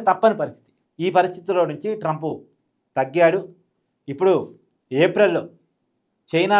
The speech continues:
వెళ్ళబోతున్నట్టు ప్రకటించారు. తర్వాత చైనా అధ్యక్షుడు జింపింగ్ కూడా అమెరికా వెళ్ళబోతున్నారు అనేటువంటిది మనకి మీడియాల ద్వారా వస్తున్నటువంటి వార్త. ఇది ఒక మంచి పరిణామం.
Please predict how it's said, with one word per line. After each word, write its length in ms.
వెళ్ళబోతున్నట్టు 640
ప్రకటించారు. 600
తర్వాత 240
చైనా 280
అధ్యక్షుడు 380
జింపింగ్ 300
కూడా 140
అమెరికా 320
వెళ్ళబోతున్నారు 600
అనేటువంటిది 460
మనకి 360
మీడియాల 360
ద్వారా 220
వస్తున్నటువంటి 500
వార్త. 220
ఇది 100
ఒక 160
మంచి 260
పరిణామం. 400